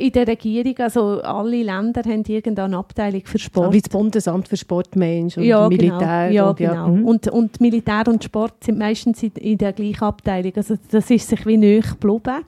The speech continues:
Speaker 1: Und eben, wie du gesagt hast, Anja, mit der Kommerzialisierung, ähm, hat's, ähm,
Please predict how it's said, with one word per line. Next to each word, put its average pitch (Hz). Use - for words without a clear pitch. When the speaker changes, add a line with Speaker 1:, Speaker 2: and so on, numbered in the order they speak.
Speaker 1:
Und 226
eben, 214
wie 226
du -
gesagt 214
hast, 220
Anja, 208
mit 208
der 208
Kommerzialisierung, 208
ähm, 208
hat's, -
ähm, 180